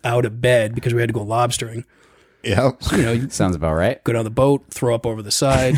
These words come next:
Speaker 1: <laughs> clean yourself up, <laughs> and go lobstering that day.
Speaker 3: <laughs> Yeah.
Speaker 1: Yeah, so that was, uh,
Speaker 2: And, and again, listeners, John Swinton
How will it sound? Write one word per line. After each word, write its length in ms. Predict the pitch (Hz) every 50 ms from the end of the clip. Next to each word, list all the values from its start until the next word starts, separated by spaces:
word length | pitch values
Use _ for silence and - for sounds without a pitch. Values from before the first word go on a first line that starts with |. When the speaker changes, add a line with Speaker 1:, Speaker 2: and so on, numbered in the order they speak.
| - -
Speaker 1:
<laughs> 100 | - -
clean 180 | - 131 120
yourself 420 | 117 - - 110 110 120 - - 196
up, 120 | 160 160 - -
<laughs> 80 | - -
and 120 | 170 151
go 140 | 165 135 139
lobstering 480 | 151 170 202 185 - - - - 180
that 200 | 123 143 117 113
day. 220 | 120 113 113 98 - -
Speaker 3:
<laughs> 80 | - -
Yeah. 180 | 95 117 123 87 - - _ _ _ _ _ _ - - - - - - -
Speaker 1:
Yeah, 100 | 110 107
so 120 | - -
that 100 | 117 123
was, 160 | 123 120 113
uh, 240 | 117 113 107 104 107 - - _ -
Speaker 2:
And, 420 | 107 101 98 95 101 101 95 - -
and 180 | - 117 110 110
again, 380 | 107 101 123 127 123 117 117 113
listeners, 440 | 120 117 - - 113 110 104 98
John 320 | 104 110 107 107 107 104 101
Swinton 560 | - - 110 107 101 98 98 98 95 92 90